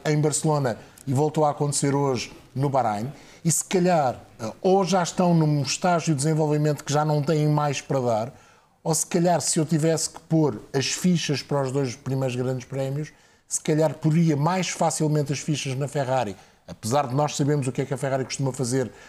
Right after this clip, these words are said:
nos testes de inverno e depois nem sempre consegue fazer o mesmo na primeira corrida, mas a Red Bull está muito confiante. E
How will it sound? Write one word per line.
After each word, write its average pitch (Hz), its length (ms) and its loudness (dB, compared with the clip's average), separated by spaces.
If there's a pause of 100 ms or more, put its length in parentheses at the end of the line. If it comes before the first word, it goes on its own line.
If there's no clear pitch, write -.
(140)
nos 127 220 -2
testes 139 500 -2
de 127 60 2
inverno 131 320 0
e 127 40 -2
depois 131 340 -2 (340)
nem 165 320 4
sempre 160 400 0
consegue 151 400 -2
fazer 147 240 0
o 143 60 2
mesmo 135 320 0
na 131 100 0
primeira 123 360 0
corrida, 131 500 -2 (460)
mas 180 200 2
a 196 60 0
Red 175 200 2
Bull 127 260 0
está 120 540 -2 (300)
muito 143 480 4
confiante. 87 520 -6 (200)
E 135 380 0